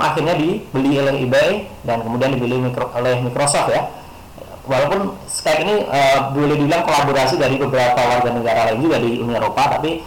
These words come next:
salah satu foundernya itu memang dari Estonia yang punya teknologi yang kemudian dipakai oleh Skype ini. Nah, kembali ke soal konsep Estonia secara negara, saat ini, di kondisi sekarang ini, boleh dibilang Estonia ini adalah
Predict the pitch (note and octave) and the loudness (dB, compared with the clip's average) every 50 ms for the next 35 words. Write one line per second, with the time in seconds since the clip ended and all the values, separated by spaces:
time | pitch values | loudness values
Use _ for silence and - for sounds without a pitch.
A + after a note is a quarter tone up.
0 | - - - - - C#3 C3 C3+ C3+ - D#3+ C3 - C#3+ C3+ C3+ C#3+ C3 B2+ B2 | -16 -20 -10 -4 -2 0 2 2 2 2 2 2 0 0 0 0 0 0 0 0
1 | B2 A#2+ A2+ B2 C3+ C3+ D3+ D#3+ D3+ D3 D3 C#3+ C3+ B2 C3 C3+ C3 C3 - B2+ | 0 0 0 0 0 0 0 -2 -2 0 0 0 0 0 2 0 0 -2 -2 -2
2 | C3+ C3 A#2 G#2+ A#2 B2 B2 C3 C3 C3 B2 - B2+ C#3 C3 B2+ B2+ A#2+ C3+ C#3 | -2 -2 -2 -2 -2 -2 -2 -2 -2 -2 -2 -2 -2 0 0 0 0 0 0 0
3 | B2+ B2 B2 A#2+ A2+ A2 A#2+ B2+ C#3 - - - - - - - - - - - | -2 -2 -2 -4 -4 -2 0 0 0 0 -2 -4 -8 -12 -16 -18 -20 -18 -10 -6
4 | C3+ C3+ C3 C3+ A#2+ A#2+ B2 B2+ B2+ B2+ B2 B2+ - - - A2+ A2 - A2+ A2+ | -4 -2 0 0 2 2 2 2 0 0 0 -2 -4 -2 0 0 0 0 -2 -6
5 | G#2 F#2+ - - - - - - - - - - - - - - - - - - | -10 -12 -14 -18 -20 -20 -20 -14 -10 -8 -8 -8 -10 -12 -20 -20 -20 -20 -20 -20
6 | - - - - - - - C#3+ - F#3+ A#3+ A#3+ A3+ A3+ A3 - - - - D#3+ | -20 -20 -20 -20 -12 -6 -2 0 0 2 2 2 2 2 0 0 -2 -2 0 2
7 | D#3+ E3 E3 E3+ E3 E3 D#3+ D#3+ D#3+ - C3+ - D#3 D3 D#3 D#3 D3+ D3+ - D3 | 2 2 2 2 0 0 -2 -4 -4 -6 -6 -4 -2 -2 0 0 0 0 0 2
8 | C#3 C3+ C#3+ C#3 C#3 C3+ B2+ G#2 - A2+ C3+ C#3+ - - - - - - - - | 2 2 2 2 0 0 0 0 0 0 -2 -2 -4 -8 -14 -18 -20 -20 -20 -20
9 | - - - - - - - A#3 A#3+ B3 A#3 F#3 C#3+ D#3+ - - A#2 B2 C3 C3+ | -20 -20 -20 -20 -4 0 2 4 4 4 2 2 0 -2 -4 -4 -4 -2 0 0
10 | C3 B2 B2+ C3 B2+ C#3+ C3+ B2+ B2+ B2 A#2+ B2 B2 A#2 C#3+ F#3+ A3 - - - | 0 0 0 0 0 0 2 2 2 2 0 0 -2 -4 -4 -6 -6 -8 -12 -18
11 | - - - - - C#3+ D#3+ F3+ F#3 F3+ E3 D#3+ C#3+ C3 B2 C3+ F3 G#3 G#3 G3+ | -20 -20 -20 -8 -4 0 2 2 2 2 2 4 4 2 2 2 2 0 0 0
12 | F3 E3 - - F3+ D#3+ E3 E3 E3 D#3+ D#3 D#3 D#3 D#3+ F3+ G3+ G3 F3 D3+ C3+ | -2 -4 -4 -2 0 0 2 0 0 0 0 0 0 0 0 0 0 2 2 2
13 | C#3 D#3 D#3 - - - | 2 2 0 -4 -8 -12